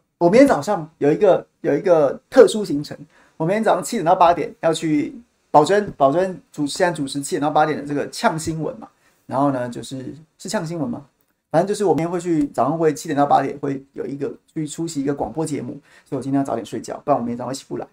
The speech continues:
然后有兴趣的朋友可以收听一下广播节目，我当来宾，我当来宾，然后呢，给宝珍访问，对不对？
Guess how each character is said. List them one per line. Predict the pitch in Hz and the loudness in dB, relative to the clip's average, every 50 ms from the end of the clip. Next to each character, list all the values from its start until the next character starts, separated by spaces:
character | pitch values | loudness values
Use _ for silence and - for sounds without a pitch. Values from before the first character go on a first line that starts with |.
| _ _ _ _ _ _ _ _ _ | _ _ _ _ _ _ _ _ _
然 | - 135 | -4 -2
后 | 139 | 0
有 | 143 - | 0 0
兴 | - 202 | -2 -4
趣 | 180 208 | -2 0
的 | 190 | 0
朋 | - 156 151 | 0 0 0
友 | 147 139 | 0 0
可 | 139 151 | 0 0
以 | 135 131 | -2 -2
收 | 131 - 147 143 | -4 -4 -6 -6
听 | 143 139 135 | -4 -6 -4
一 | 131 | -2
下 | 147 131 | -2 -2
广 | 120 92 | -2 -2
播 | 95 135 | -6 -6
节 | 135 - - | -6 -6 -8
目， | - 117 - - _ | -8 -10 -12 -14 _
我 | - 151 156 139 131 | 0 4 4 4 6
当 | 147 170 170 180 | 6 4 4 6
来 | 165 135 135 131 | 4 4 2 2
宾， | 135 139 135 139 143 143 - _ _ _ _ _ _ _ | -2 -4 -4 -4 -6 -6 -8 _ _ _ _ _ _ _
我 | 135 | -2
当 | 139 160 165 | 0 2 2
来 | 147 131 143 | 2 0 0
宾， | 143 143 139 143 143 - | 0 0 0 0 -2 -6
然 | 123 131 | -4 -2
后 | 143 139 | -2 -2
呢， | 135 127 127 123 - - _ _ _ _ _ | -2 -4 -8 -10 -12 -14 _ _ _ _ _
给 | - 117 110 104 - | -6 -4 -4 -4 -4
宝 | - - 117 | -6 -6 0
珍 | 139 156 160 | 0 0 0
访 | 151 151 - 147 | 2 0 2 4
问， | 175 170 - - - _ _ _ _ _ | 4 2 2 0 -8 _ _ _ _ _
对 | _ 135 | _ -6
不 | 135 113 | -4 -4
对？ | - | -6